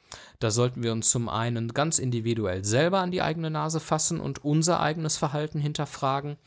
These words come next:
Aber es macht auch Sinn, Druck auf die Politik, auf Parteien, auf Institutionen auszuüben, damit Ungerechtigkeiten, welcher Art auch immer, nicht allzu groß werden und wir die genannten Probleme in unserer Gesellschaft bekommen.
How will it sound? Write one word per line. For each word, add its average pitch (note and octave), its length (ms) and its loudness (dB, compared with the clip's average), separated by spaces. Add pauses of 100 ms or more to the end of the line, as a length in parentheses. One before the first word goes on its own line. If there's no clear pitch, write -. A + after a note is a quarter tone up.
(480)
Aber C#3 380 4
es - 160 2
macht C3 220 0
auch A#2 160 0
Sinn, A#2+ 440 2
Druck A#2+ 280 2
auf A#2+ 140 -2
die B2 120 -6
Politik, A#2+ 680 0
auf - 240 -2
Parteien, D3+ 640 0 (300)
auf - 200 -2
Institutionen C3 880 0
auszuüben, A#2 800 2 (320)
damit A2+ 420 0 (400)
Ungerechtigkeiten, B2 1080 0
welcher A#2 300 2
Art A2 220 2
auch - 140 -2
immer, A2 340 0 (260)
nicht A#2+ 380 0
allzu A2 320 2
groß A#2 440 0
werden G#2+ 380 0
und G#2 260 -6
wir G#2+ 140 0
die G#2 160 -2
genannten G2+ 460 0
Probleme F#2+ 460 0
in F#2+ 80 -4
unserer F#2+ 320 0
Gesellschaft F#2+ 600 0
bekommen. G#2 360 -2